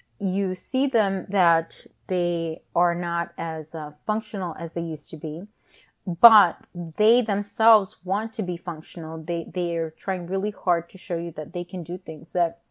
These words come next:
you want to sort of give them the benefit of the doubt, right? And not take their independence away.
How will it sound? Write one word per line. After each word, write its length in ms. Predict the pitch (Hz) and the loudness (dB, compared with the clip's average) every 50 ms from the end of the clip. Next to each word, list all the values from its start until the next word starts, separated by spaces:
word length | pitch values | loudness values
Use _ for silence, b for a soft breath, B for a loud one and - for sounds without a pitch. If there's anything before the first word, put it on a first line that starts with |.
| _ _ _ _ _ _ _ _ _ _ _ _ - | _ _ _ _ _ _ _ _ _ _ _ _ -4
you 160 | 185 220 269 269 | -2 0 0 0
want 200 | 294 294 294 - | 0 0 -2 -2
to 80 | 277 | -4
sort 240 | - - 247 214 214 | 0 2 2 4 2
of 100 | 208 196 | 2 0
give 160 | - 190 170 | 0 -2 -2
them 140 | 202 196 196 | -2 -4 -4
the 80 | 185 170 | -2 0
benefit 460 | - 180 180 180 180 - - 175 160 | 2 2 2 0 -2 -6 -6 -6 -6
of 100 | 156 - | -6 -6
the 120 | - 165 | -6 -2
doubt, 320 | - - 240 247 208 - - | 2 6 6 6 6 6 4
right? 200 | 175 180 180 180 B B B B B B | 2 2 2 0 B B B B B B
And 200 | B 180 185 190 | B -2 -2 0
not 260 | 196 202 202 202 - | -2 -2 -4 -6 -10
take 280 | - - 214 185 185 - | -10 -8 -8 -6 -4 -4
their 120 | 180 170 | -4 -4
independence 680 | 175 165 - - - - - 320 359 339 254 226 - - | -4 -6 -8 -10 -10 -6 -4 -2 0 0 -2 -2 -4 -6
away. 320 | 160 - - - - - | -8 -8 -8 -14 -16 -20